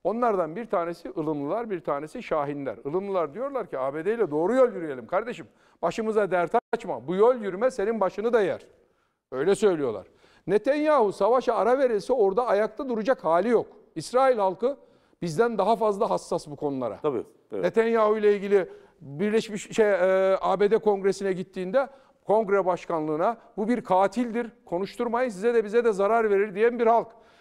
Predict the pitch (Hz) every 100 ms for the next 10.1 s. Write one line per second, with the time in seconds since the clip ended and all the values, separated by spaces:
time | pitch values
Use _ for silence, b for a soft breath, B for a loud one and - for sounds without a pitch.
0 | b 151 214 208 330 269 240 247 247 254
1 | 185 190 220 254 269 - - 170 123 127
2 | 175 226 254 254 202 254 247 277 269 254
3 | 254 247 b b b - 175 226 214 202
4 | 196 220 202 190 247 214 208 254 208 196
5 | 196 190 170 196 233 175 202 208 - -
6 | 190 208 175 107 - b b b b 320
7 | 349 320 349 294 254 247 262 208 175 147
8 | 151 226 202 247 208 B B B B 190
9 | 269 277 208 165 202 220 247 - 240 190